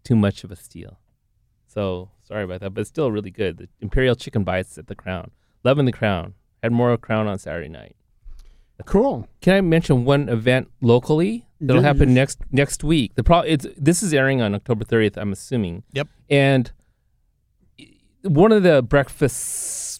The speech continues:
Speaker 1: will be, ha-, will have already been done, but there's this thing called the Breakfast Club, and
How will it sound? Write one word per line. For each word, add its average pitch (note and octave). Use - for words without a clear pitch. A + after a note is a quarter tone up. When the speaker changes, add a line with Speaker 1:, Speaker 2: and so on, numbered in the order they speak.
Speaker 1:
will D3
be, B2
ha-, B2
will B2+
have B2
already A2+
been A2
done, A#2
but G2+
there's C3
this C#3+
thing G#3
called F#3
the A#2
Breakfast -
Club, A#3+
and D3